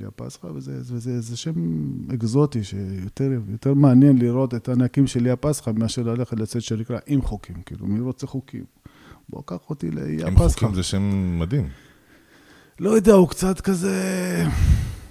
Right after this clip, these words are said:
Speaker 1: אה, איך אני אגיד לך?
Speaker 2: זה העבר שלך.
Speaker 1: יבשושי כזה, עם חוקים. זה, עם חוקים, עם חוקים, בלי חוקים. עזוב, תיתן, קח אותי ל-,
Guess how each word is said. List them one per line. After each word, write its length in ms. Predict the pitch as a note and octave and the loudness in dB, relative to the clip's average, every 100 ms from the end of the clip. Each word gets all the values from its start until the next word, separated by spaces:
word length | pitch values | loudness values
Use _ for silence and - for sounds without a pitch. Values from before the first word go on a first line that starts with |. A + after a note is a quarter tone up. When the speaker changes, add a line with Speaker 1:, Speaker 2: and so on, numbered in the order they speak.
| - _ _ _ _ _ _ _ G2+ | -20 _ _ _ _ _ _ _ -20
Speaker 1:
אה, 40 | A#2+ A#2 B2 B2+ C3 B2+ A2+ | -16 -14 -12 -12 -12 -12 -14
איך 140 | - | -10
אני 120 | A2+ | -10
אגיד 180 | A#2 B2 | -10 -10
לך? 220 | A2+ - G2 - _ _ _ _ _ _ _ - | -12 -12 -14 -16 _ _ _ _ _ _ _ -4
Speaker 2:
זה 100 | D#2 | -2
העבר 300 | E2 G#2+ C#3 | 0 2 2
שלך. 140 | C#3+ | 6
Speaker 1:
יבשושי 560 | E3+ - - F#3 - G#3 | 8 6 6 4 4 0
כזה, 240 | B3 G#3 C3+ | 2 0 2
עם 200 | C3+ E3 | 2 0
חוקים. 380 | D#3 C3+ G#2 E2 E2+ - A2 | -4 -8 -8 -10 -14 -18 -12
זה, 80 | C3+ C3+ B2 | -12 -10 -12
עם 80 | |
חוקים, 320 | - B2+ - G2 F#2 G#2 G2+ B2 | -12 -16 -18 -20 -20 -20 -14 -14
עם 80 | |
חוקים, 360 | B2+ B2+ - G2+ | -12 -12 -8 -8
בלי 120 | G#2+ | -8
חוקים. 280 | - _ F#2 E2+ | -14 _ -20 -16
עזוב, 260 | - - - - | -14 -12 -14 -16
תיתן, 300 | - A#2+ A#2+ | -12 -10 -10
קח 240 | G#2+ B2+ | -10 -10
אותי 260 | C#3+ C#3 B2+ | -8 -6 -6
ל-, 180 | B2 | -8